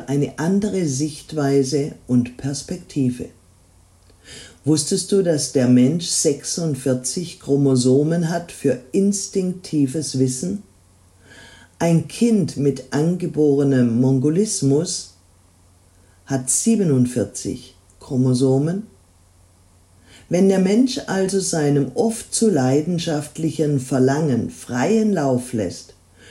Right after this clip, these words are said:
können sich eventuelle Erbkrankheiten schicksalsmäßig auswirken. Gleichzeitig sollten unter dieser Konstellation neue Ziele angegangen und durchgesetzt werden,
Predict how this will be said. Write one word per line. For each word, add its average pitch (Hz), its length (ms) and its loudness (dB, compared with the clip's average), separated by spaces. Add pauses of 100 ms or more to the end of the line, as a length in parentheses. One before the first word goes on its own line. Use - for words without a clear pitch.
(200)
können 165 340 2
sich - 340 -4
eventuelle 190 840 0
Erbkrankheiten 156 1160 -2
schicksalsmäßig 156 1160 0
auswirken. 131 840 -4 (1200)
Gleichzeitig 202 960 -2
sollten 160 480 -2
unter 127 300 0
dieser 190 340 -2
Konstellation 156 1160 0
neue 170 480 2
Ziele 185 480 -2
angegangen 139 720 0
und 120 220 -2
durchgesetzt 160 840 -2
werden, 175 460 -6